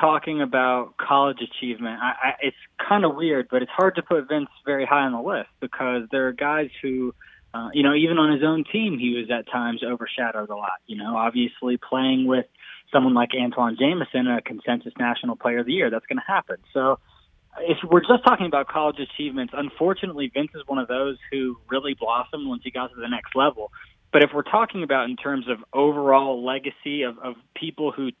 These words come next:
Tar Heel fans nationwide point to and go, "Yeah, he's one of ours," I mean, Vince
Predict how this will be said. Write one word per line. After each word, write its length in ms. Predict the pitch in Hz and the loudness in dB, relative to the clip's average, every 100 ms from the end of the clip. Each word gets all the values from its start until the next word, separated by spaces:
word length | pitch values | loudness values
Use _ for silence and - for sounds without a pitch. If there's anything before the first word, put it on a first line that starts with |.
| - | -10
Tar 220 | - 143 | -4 -4
Heel 200 | 135 143 131 | -2 -4 -4
fans 280 | 143 139 127 | -2 -2 -4
nationwide 680 | 131 135 139 127 120 127 127 | -4 -4 -6 -4 0 0 -2
point 280 | - 139 135 | -4 -4 -4
to 80 | 139 | -4
and 100 | 131 | 0
go, 160 | 120 117 - - _ | 0 -2 -8 -20 _
"Yeah, 180 | 143 127 | 2 2
he's 180 | 135 135 | 0 -4
one 160 | 139 139 | -2 0
of 80 | |
ours," 240 | 123 151 190 - - _ _ | 0 0 -2 -6 -20 _ _
I 60 | - | -2
mean, 180 | 196 180 | 0 4
Vince 160 | 208 | 2